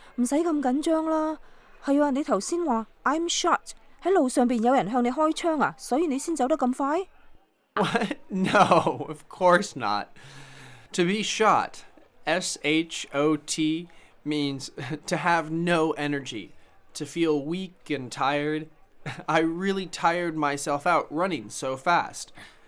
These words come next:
Speaker 2: I'm really shot now.
Speaker 1: 哦，to be shot 係好攰、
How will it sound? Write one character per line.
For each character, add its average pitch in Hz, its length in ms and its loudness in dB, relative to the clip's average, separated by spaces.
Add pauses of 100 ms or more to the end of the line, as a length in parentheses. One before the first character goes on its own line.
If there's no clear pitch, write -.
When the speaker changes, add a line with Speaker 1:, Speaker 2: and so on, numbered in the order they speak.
(100)
Speaker 2:
I'm 165 320 0
really 170 260 -2
shot - 520 0
now. 78 360 -12 (720)
Speaker 1:
哦， 220 300 2 (260)
to 254 140 -2
be 240 180 -2
shot - 360 0 (300)
係 226 100 -2
好 220 120 0
攰、 202 420 2